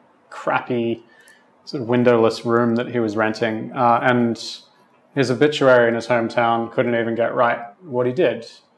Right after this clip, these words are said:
Uh, another super nice guy,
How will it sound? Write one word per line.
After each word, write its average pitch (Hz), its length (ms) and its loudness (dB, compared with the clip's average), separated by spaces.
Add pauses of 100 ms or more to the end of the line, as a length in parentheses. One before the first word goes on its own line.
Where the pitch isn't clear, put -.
(520)
Uh, 113 580 0
another 127 800 2 (560)
super 156 340 -6
nice 117 280 0
guy, 120 380 0